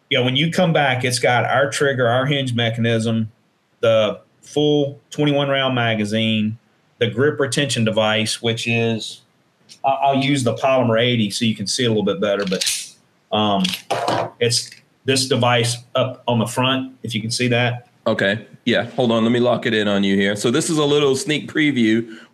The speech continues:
Speaker 2: We are gonna talk about the Polymer eighty version here in a second.
Speaker 1: Yep.
Speaker 2: So, mm-hmm.
Speaker 1: And so what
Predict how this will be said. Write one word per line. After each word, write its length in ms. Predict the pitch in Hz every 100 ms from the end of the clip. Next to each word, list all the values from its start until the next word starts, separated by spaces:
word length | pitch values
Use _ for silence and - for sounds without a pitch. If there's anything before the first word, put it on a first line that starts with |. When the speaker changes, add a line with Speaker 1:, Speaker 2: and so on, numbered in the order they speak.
| _
Speaker 2:
We 140 | - 120
are 100 | 139
gonna 200 | 147 135
talk 260 | - 127
about 180 | - 120
the 60 | -
Polymer 360 | - 123 120
eighty 280 | 113 117 127
version 420 | 110 107 107 110
here 220 | 104 104 98
in 80 |
a 60 | 95
second. 540 | 90 113 110 98 95 - _ _ _ _ _ _ _ _ _ _
Speaker 1:
Yep. 240 | 110 -
Speaker 2:
So, 320 | - 107 92 92
mm-hmm. 480 | 120 113 104 110 104 - _ _ _ _ _ - - - _ -
Speaker 1:
And 120 | 120
so 180 | 120 143
what 400 | 131 147 - -